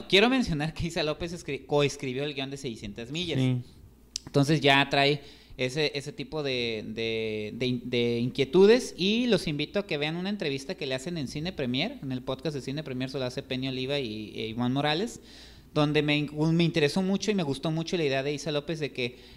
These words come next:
Speaker 1: a ella le gusta abordar todos los géneros, que ella no se quiere quedar encasillada y próximamente está planeándose una película de acción.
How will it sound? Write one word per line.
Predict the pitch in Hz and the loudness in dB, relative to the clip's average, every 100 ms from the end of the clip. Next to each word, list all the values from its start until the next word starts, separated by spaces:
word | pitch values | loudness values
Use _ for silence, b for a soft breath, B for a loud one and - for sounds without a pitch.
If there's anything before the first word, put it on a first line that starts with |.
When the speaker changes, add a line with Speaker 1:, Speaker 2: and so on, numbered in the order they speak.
| - | 2
Speaker 1:
a | |
ella | 139 180 | 4 6
le | 165 | 4
gusta | 147 156 - | 4 0 0
abordar | 175 147 131 139 151 139 | 0 0 0 0 -2 -6
todos | - 147 | -2 0
los | 147 135 | 0 -4
géneros, | 139 127 107 - | -6 -6 -8 -8
que | 123 | -6
ella | 127 | -6
no | 135 | -6
se | 135 | -6
quiere | 131 131 | -4 -4
quedar | 127 | -4
encasillada | 127 127 131 120 147 170 202 | -4 -6 -6 -2 0 2 0
y | 139 | -4
próximamente | 127 151 147 180 143 135 139 | 4 4 4 0 0 2 0
está | 135 143 | -2 -6
planeándose | 139 127 127 131 | -6 -4 -4 -2
una | 123 131 | -4 -2
película | 117 110 127 | -6 -6 -6
de | 110 | -6
acción. | - 110 | -6 -8